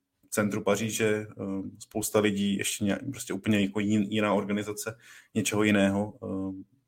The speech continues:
a jako relativně blízko před startem olympijských her, tak to asi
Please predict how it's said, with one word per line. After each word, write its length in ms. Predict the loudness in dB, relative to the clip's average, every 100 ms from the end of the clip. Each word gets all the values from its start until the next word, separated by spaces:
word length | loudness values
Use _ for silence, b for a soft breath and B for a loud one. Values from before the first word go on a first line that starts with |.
| -6
a 240 | 2 2 2
jako 180 | 0 2
relativně 340 | 2 2 2
blízko 320 | 2 -2 -6
před 140 | -8 -4
startem 320 | -2 0 0
olympijských 560 | 0 -2 -6 -4 -4
her, 180 | -2 -4
tak 180 | -4 -12
to 260 | -4 -4 -2
asi 320 | -2 0